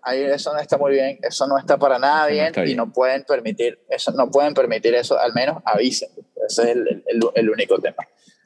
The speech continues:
Speaker 2: Bueno, entonces, cosas que tienen que estar pendientes. Digo, me preocupa porque, porque vienen series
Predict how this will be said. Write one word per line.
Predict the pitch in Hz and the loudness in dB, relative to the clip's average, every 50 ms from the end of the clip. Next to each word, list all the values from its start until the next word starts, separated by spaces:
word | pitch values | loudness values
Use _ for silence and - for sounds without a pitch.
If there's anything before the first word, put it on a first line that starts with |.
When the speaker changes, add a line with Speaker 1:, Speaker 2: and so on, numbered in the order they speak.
| - - - - _ - - - - - - - - _ _ - - - - _ _ _ _ _ _ _ _ _ _ _ _ _ _ _ _ _ _ _ - - _ _ _ _ _ _ _ _ _ _ _ _ _ _ - | -20 -20 -20 -20 _ -12 -10 -6 -6 -6 -6 -6 -10 _ _ -8 -6 -6 -8 _ _ _ _ _ _ _ _ _ _ _ _ _ _ _ _ _ _ _ -20 -20 _ _ _ _ _ _ _ _ _ _ _ _ _ _ 0
Speaker 2:
Bueno, | 147 147 143 127 135 156 - - - - - - - - - - | 2 2 4 4 2 0 -2 -6 -10 -12 -12 -12 -12 -12 -4 0
entonces, | 170 151 135 127 151 151 - 196 185 156 - - - - - - - _ _ _ | 2 2 4 2 2 4 4 4 4 4 2 -2 -4 -4 -6 -8 -10 _ _ _
cosas | - 160 151 151 185 170 | 0 0 2 2 2 2
que | - 180 165 156 156 160 165 165 165 160 156 147 135 127 120 117 113 110 104 - - | 4 4 4 4 6 4 4 4 4 2 2 2 4 4 4 2 2 0 -2 -2 0
tienen | 131 127 127 151 160 | 0 0 2 0 -2
que | 165 | -4
estar | - - 156 127 127 | -2 -2 0 0 0
pendientes. | 143 139 143 147 151 160 160 156 165 160 156 151 151 - - _ _ _ - 135 127 117 - - - - _ - | 0 0 0 0 0 0 0 0 0 0 0 0 -2 -6 -12 _ _ _ -10 -10 -10 -10 -10 -14 -20 -20 _ -8
Digo, | 123 120 135 143 170 214 | -2 0 2 2 4 4
me | 208 202 165 | 4 2 2
preocupa | 151 135 123 - 160 180 233 233 | 2 2 2 2 2 2 2 2
porque, | 226 175 151 - 135 127 113 | 2 0 0 2 0 0 0
porque | - - 123 117 135 123 | 0 0 0 2 2 2
vienen | 135 143 156 165 | 2 2 0 0
series | 156 180 180 180 196 202 202 - | 0 0 2 2 2 0 -2 -4